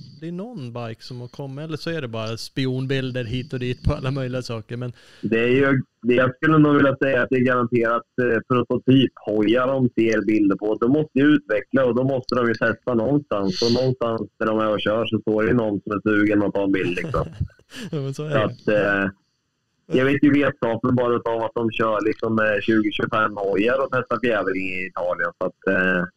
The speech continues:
Speaker 1: Mm.
Speaker 2: alltså, de, de är ju, den här koncernen är ju så sjukt pushande framåt, så de är så långt fram i utvecklingen, så du vet liksom inte riktigt vilken modell det är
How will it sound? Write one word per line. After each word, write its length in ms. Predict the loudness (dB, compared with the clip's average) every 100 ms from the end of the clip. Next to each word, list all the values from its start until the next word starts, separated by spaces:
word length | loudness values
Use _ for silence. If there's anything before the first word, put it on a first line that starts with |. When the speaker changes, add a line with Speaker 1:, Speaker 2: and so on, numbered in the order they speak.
| -20 -20 _ -14
Speaker 1:
Mm. 220 | -14 -14 -12 -6
Speaker 2:
alltså, 180 | 0 2 2
de, 260 | 2 2 2
de 240 | 2 2 2
är 120 | 2
ju, 280 | 2 2 2 2 2 0 -2 _ _
den 340 | -4 0 2
här 160 | 2 0
koncernen 640 | 0 0 0 0 2 0
är 60 | 0
ju 100 | -2
så 180 | -2 -4 _
sjukt 320 | 0 0 0 _ _ _ _ _ _ _ 0
pushande 540 | 2 2 2 2 2 0
framåt, 400 | -2 0 0 0
så 60 | 0
de 140 | 0
är 80 | 2
så 60 | 2
långt 260 | 2 0 0
fram 200 | 0 2
i 40 |
utvecklingen, 640 | 2 0 -4 -4 0 0 0
så 220 | 0 2
du 220 | 2 2
vet 180 | 2 -2
liksom 340 | -2 0 2 2
inte 180 | 4
riktigt 260 | 2 2 2
vilken 300 | 2 2 4
modell 380 | 6 4 4 4
det 60 |
är 260 | 2 2